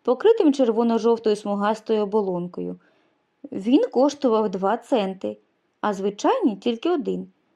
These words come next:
Його прислав їй по обіді Чарлі Слоун. Енн зволила прихильно прийняти олівець і нагородила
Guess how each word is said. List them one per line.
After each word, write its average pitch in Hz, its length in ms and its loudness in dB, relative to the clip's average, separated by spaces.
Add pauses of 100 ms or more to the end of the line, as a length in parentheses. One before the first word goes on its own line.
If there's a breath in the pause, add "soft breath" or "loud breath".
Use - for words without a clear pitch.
(140)
Його 277 320 2
прислав 269 500 -2
їй 254 100 0
по 196 140 -2
обіді 233 320 -4
Чарлі 214 420 -2
Слоун. 190 520 -2 (680)
Енн 453 280 0
зволила 262 480 2
прихильно 240 560 0
прийняти 208 480 -2
олівець 185 520 0
і - 60 -4
нагородила 208 680 0